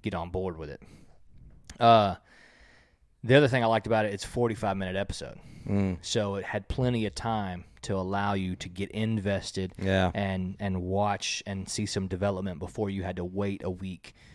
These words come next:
Speaker 1: for more development.
Speaker 2: Yeah.
Speaker 1: Uh, the other ones are, they're coming out with a Black Widow series, which I think they came out with a Black Widow movie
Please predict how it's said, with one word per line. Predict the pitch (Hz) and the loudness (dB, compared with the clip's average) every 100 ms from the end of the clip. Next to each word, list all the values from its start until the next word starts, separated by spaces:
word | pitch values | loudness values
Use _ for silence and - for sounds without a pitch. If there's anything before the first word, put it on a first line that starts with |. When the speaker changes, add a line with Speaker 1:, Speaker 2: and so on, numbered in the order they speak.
| - - | -20 -10
Speaker 1:
for | 92 | -6
more | 90 92 85 | -4 -6 -6
development. | 78 82 - - - - | -8 -10 -10 -14 -16 -4
Speaker 2:
Yeah. | 92 87 85 - - | 0 0 -2 -8 -6
Speaker 1:
Uh, | 104 104 95 90 - - - - - - _ _ - | -2 0 0 -4 -14 -20 -20 -20 -20 -20 _ _ -4
the | 110 131 | 8 10
other | 135 135 | 12 10
ones | 127 123 117 - - | 10 8 6 -2 0
are, | 113 110 104 92 - | 4 6 4 2 -4
they're | 113 | -4
coming | 104 123 117 | 2 2 4
out | 110 | 2
with | 104 | 0
a | 95 | 2
Black | 107 110 - | 2 2 2
Widow | 113 131 135 135 127 - - | 4 8 8 8 4 -2 -14
series, | - 139 135 131 131 131 - - - | -2 4 6 6 4 0 -6 -10 -6
which | 110 107 | -2 0
I | 110 | 0
think | 151 170 | 0 0
they | 143 | 2
came | 147 | 2
out | 143 | 4
with | 127 | 2
a | |
Black | 113 123 - | 4 2 4
Widow | 120 113 | 6 6
movie | 107 120 120 95 92 | 6 4 4 2 -4